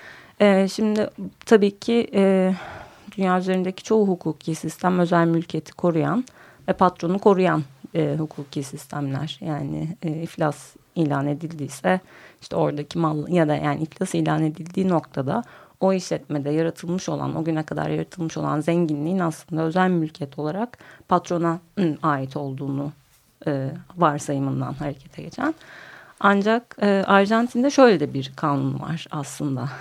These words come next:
Yani işletmelerin ekonomik iş-, ya kanun demeyeyim, hukukun içindeki felsefelerden bir tanesi de ekonomik işletmelerin aslında toplumun yararına çalışması gerektiği. Yani toplumun,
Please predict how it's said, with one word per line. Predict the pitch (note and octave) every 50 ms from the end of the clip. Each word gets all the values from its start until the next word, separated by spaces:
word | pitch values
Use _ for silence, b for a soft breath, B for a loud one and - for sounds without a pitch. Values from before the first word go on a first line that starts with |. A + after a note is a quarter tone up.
| B B B
Yani | F3 E3+ D#3+ D#3 D#3+ D#3 D#3 D#3+
işletmelerin | - - F3 - - - F3 E3+ - - F#3 E3+ F3 F3+ A3+ C4 C#4
ekonomik | A3 - - - F#3+ G3 G3+ G3+ G3
iş-, | - - - - -
ya | - C3+
kanun | - - F3+ E3+ E3+ F3+ G3 G3+ F#3+
demeyeyim, | F3+ F3 D#3 D3+ F3 A#3 D4 - B B B B B B B B B _ -
hukukun | G3 F3+ - - F#3+ F#3 - - - A3+ A3+ A3+ A3 A3 A3 b b b b b b b b b b b b b _ _ _ _ _ - -
içindeki | - F3+ - - G3 F#3+ F3+ F3+ F3 F3 -
felsefelerden | - F#3+ E3+ E3+ E3 - E3+ - - D#3+ E3+ E3 D#3+ E3 F3 F#3+ F#3 F#3
bir | E3
tanesi | D#3 - D#3+ C3+ C3+ C3+ C3 C3+ - D3
de | E3 A3 D4 D#4+ B B B B B B B B B
ekonomik | - - - G#3 G3+ G3+ G3+ G3+ -
işletmelerin | G#3 - - G3+ G3 - - F#3+ F#3+ G3+ G3+
aslında | F#3+ F#3 - - G3 G3+
toplumun | G3 G3+ G3 - - G#3 G3+ G#3
yararına | G#3 G#3 F#3+ F3 E3+ E3+ E3 E3+ F3 G3 B3+
çalışması | B3+ - F3 D3 - - C#3 C#3 - - C#3+
gerektiği. | C#3 C#3 C3+ C3+ - - - - - - G3
Yani | G3 D#3+ C3 B2+
toplumun, | C3+ - D3+ C3+ - - - F3+ F3 F#3+ G3+ G3+